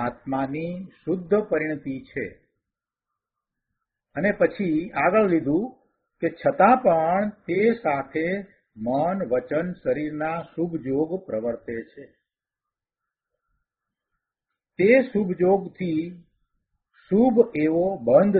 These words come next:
થાય છે, એટલે કે પુણ્યનો બંધ થાય છે.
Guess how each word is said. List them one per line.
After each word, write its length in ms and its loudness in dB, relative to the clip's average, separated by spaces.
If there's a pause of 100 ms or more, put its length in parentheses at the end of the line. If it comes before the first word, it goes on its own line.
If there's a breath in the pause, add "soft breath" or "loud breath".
થાય 260 -2
છે, 200 -10
એટલે 340 -10
કે 140 -8
પુણ્યનો 760 -2
બંધ 320 0 (100)
થાય 220 -12
છે. 200 -20